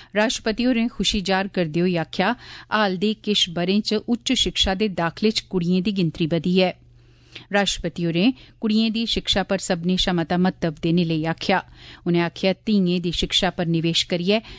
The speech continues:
अस अपने परोआर, समाज ते देसै दे निर्माण च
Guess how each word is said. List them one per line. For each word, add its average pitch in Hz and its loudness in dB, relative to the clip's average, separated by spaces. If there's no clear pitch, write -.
अस 208 -2
अपने 180 -2
परोआर, 175 -2
समाज 185 0
ते 180 -2
देसै 175 2
दे 175 -2
निर्माण 165 -2
च 240 0